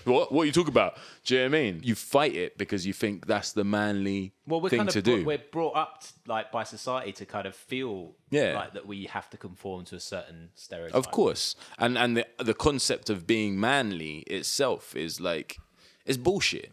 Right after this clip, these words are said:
Speaker 1: Do you know what I'm saying? Like, the manly thing to do when, uh, I was eighteen, nineteen, and people were making their girlfriends pregnant,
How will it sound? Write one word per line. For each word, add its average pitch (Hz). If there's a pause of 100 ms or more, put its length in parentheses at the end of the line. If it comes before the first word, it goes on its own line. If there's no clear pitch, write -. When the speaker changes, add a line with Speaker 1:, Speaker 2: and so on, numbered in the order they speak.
(120)
Speaker 1:
Do 98
you 110
know 107
what -
I'm 117
saying? 104
Like, 87 (420)
the 104
manly 120
thing 117
to 107
do 113 (480)
when, 107
uh, 101
I 110
was 113
eighteen, 110
nineteen, 107
and 95
people 104
were 98 (520)
making 107
their 98
girlfriends 104
pregnant, 92